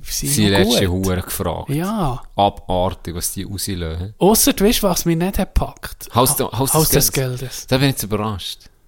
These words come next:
Speaker 1: Das
Speaker 2: Immer
Speaker 1: ist
Speaker 2: die
Speaker 1: so
Speaker 2: zweite,
Speaker 1: aller gehypt.
Speaker 2: die zweite
Speaker 1: Und das war für mich
Speaker 2: Staffel.
Speaker 1: wie bei der Sch-,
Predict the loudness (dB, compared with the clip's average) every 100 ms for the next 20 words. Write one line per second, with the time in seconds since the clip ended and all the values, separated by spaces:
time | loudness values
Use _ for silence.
0 | _ 0 4 6 6 6 6 6 6 6
1 | 6 8 8 6 4 -2 2 4 6 4
2 | 2 0 0 -2 0 2 4 4 4 4
3 | 6 6 6 6 6 4 4 4 4 2
4 | 0